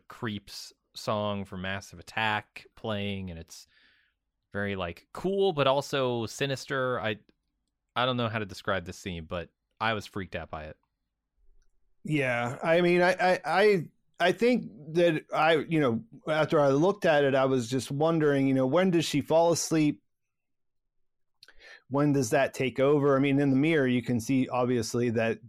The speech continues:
Speaker 2: that that's not her. Look, you know, the, the
Speaker 1: Uh-huh.
Speaker 2: reflection is something else, and that, you can't miss it. It's not very subtle whenever you look, you know what I mean? It, it's, it's clearly, uh,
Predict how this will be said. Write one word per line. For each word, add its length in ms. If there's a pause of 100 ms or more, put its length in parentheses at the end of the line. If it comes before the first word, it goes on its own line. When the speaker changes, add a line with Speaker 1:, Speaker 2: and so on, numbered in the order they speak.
(120)
Speaker 2:
that 200
that's 380
not 500 (640)
her. 640 (180)
Look, 260
you 100
know, 220
the, 160
the 160
Speaker 1:
Uh-huh. 80
Speaker 2:
reflection 500
is 160
something 360
else, 340
and 180
that, 280 (100)
you 260
can't 300
miss 260
it. 140
It's 160
not 280 (1500)
very 240
subtle 640 (140)
whenever 440
you 200
look, 320
you 100
know 80
what 80
I 40
mean? 180
It, 160
it's, 400
it's 180
clearly, 800 (520)
uh, 340